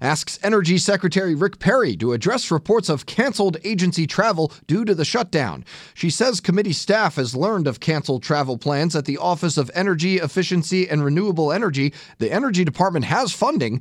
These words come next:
and is not directly impacted by the shutdown.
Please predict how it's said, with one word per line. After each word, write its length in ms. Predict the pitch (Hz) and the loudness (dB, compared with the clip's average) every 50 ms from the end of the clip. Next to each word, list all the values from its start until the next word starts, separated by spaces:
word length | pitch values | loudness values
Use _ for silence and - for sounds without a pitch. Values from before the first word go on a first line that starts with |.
| - - - | -8 -8 -4
and 160 | - 147 151 | -2 -2 -2
is 100 | 139 - | 0 0
not 280 | 147 180 226 277 - - | 0 0 0 -2 -2 -4
directly 500 | 175 185 208 208 - 190 196 185 175 208 | -2 -2 -2 -2 0 0 0 0 0 -2
impacted 540 | 247 269 - - 156 147 - - 151 131 | -4 -4 -2 0 0 0 0 0 -2 0
by 220 | 117 135 175 240 233 | 0 0 0 0 0
the 100 | 190 - | -2 -2
shutdown. 580 | - 117 90 - - 92 78 60 50 50 - | -2 -2 -2 -2 -4 -6 -6 -6 -8 -14 -18